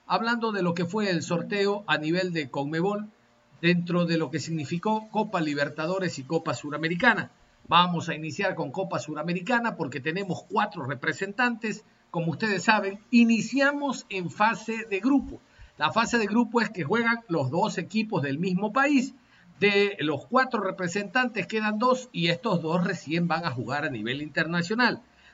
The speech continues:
Hay que reiterar que de los diez países que formamos conmebol, exceptuando Argentina y Brasil, el resto, toditititito, nor-, nosotros tenemos que eliminarnos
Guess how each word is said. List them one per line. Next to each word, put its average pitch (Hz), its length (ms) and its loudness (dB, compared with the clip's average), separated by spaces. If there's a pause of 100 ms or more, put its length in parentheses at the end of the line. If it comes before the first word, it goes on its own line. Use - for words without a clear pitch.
(160)
Hay 247 160 4
que 269 120 0
reiterar 190 680 0
que 151 140 -4
de 131 120 0
los 117 200 -4
diez 202 280 4
países 180 640 -2
que 139 140 -6
formamos 147 600 -2
conmebol, 175 640 0 (400)
exceptuando 214 720 0
Argentina 151 640 -2
y 180 60 0
Brasil, 156 520 -2
el 185 200 2
resto, 185 420 0 (140)
toditititito, 254 1300 2
nor-, 160 400 -2 (100)
nosotros 226 580 0 (360)
tenemos 165 500 0
que 233 120 -2
eliminarnos 170 840 -2